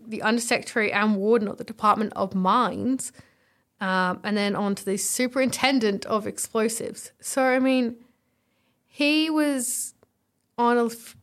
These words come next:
quite a few councils, of which he was leading some of them. And for a young man, I mean, he's gone from Ulladulla to Sydney and he's seen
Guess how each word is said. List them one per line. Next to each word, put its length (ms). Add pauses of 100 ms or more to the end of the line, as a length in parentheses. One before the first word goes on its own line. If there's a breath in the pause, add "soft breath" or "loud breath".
quite 220
a 40
few 140
councils, 800
of 240
which 500 (520)
he 180
was 220
leading 420
some 180
of 80
them. 140 (920)
And 580 (560)
for 760 (440)
a 40
young 400
man, 460
I 80
mean, 340 (840)
he's 300
gone 180
from 160
Ulladulla 540
to 100
Sydney 460
and 120
he's 200
seen 400